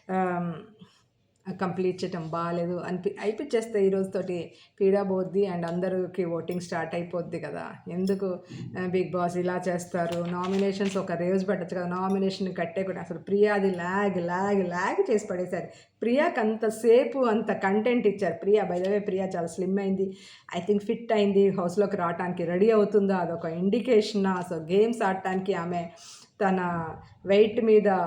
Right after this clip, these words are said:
you know, కాన్సన్ట్రేట్ చేసిందా, వర్కౌట్ చేసిందా?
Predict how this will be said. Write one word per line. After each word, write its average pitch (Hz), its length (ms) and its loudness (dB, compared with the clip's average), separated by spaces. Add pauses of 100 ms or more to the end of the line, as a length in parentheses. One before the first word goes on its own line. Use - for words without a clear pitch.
(240)
you 180 60 -4
know, 185 120 -2
కాన్సన్ట్రేట్ 190 680 0
చేసిందా, 185 400 0
వర్కౌట్ 202 500 0
చేసిందా? 185 580 -2